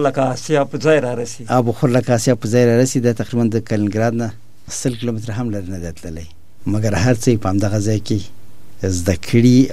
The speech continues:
Speaker 2: او، اه، د هغې نه یې ډېر جالب نظریات را ایستلي دي. اه، کانت، اه، خپل علمي ماحول، علمي چاپیریال او، اه، علمي تاریخ ته په انتقادي نظر کتلي دي،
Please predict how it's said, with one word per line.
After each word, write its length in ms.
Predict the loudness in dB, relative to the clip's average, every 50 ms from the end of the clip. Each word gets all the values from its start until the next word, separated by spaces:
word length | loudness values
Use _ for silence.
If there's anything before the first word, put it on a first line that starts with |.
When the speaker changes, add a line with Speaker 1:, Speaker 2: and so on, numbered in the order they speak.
| 0
Speaker 2:
او، 100 | 0 0 0 -2 -4 -6 -6
اه، 300 | -6 -6 -4 -4 -4 -4
د 100 | -4 -2
هغې 320 | -2 -2 -2 0 0 0 2
نه 60 | 2 2 2
یې 120 | 2 0 0 -2 -4 -4 0
ډېر 160 | 2 2 2 2 0 0 2
جالب 260 | 2 4 4 4 2
نظریات 520 | 2 0 0 0 0 2 2 2 0 0 -2
را 60 | -2
ایستلي 400 | -2 -2 -4 -4 -6 -4 -4 -6 -6 -6
دي. 80 | -8 -10 -12 -12 -14 -14 -14 -10 -4 0
اه، 200 | 4 6 6 4 4 2
کانت، 480 | 4 6 6 6 6 4 2 -4 -10 -14
اه، 500 | -14 -10 -6 -4 -4 -2 -2 -2 -4 -4
خپل 800 | -6 -8 -10 -12 -12 -14 -6 0 2 4 4 4 4 2 0 -2 -4 -10 -14 -14 -8 -4
علمي 320 | -4 -2 0 2 4 6 6
ماحول، 480 | 6 6 4 2 0 0 -2 -2 -2 -4 -6
علمي 320 | -8 -8 -8 -2 -2 0 0
چاپیریال 580 | 2 0 0 0 -2 -2 -2 0 0 0 -2 -4 -6 -12 -14 -16 -16 -16 -16 -16 -16 -16 -16 -16 -14 -12 -6 -2
او، 200 | -2 0 0 0 0 -2 -2
اه، 580 | -4 -6 -6 -4 -4 -2 -2 -2 -4 -4 -4 -4 -2 -2
علمي 300 | 0 0 4 6 6 6
تاریخ 440 | 6 4 2 0 0 -2 -4 -4 -6 -8 -10 -10 -6 -4
ته 80 | -4
په 140 | -2 0 -2
انتقادي 500 | -2 -2 -4 -6 -6 -6 -4 0 2 4
نظر 280 | 4 4 4 2 0 -2
کتلي 420 | -4 -6 -4 -4 -4 -4 -2 -4
دي، 180 | -4 -6 -8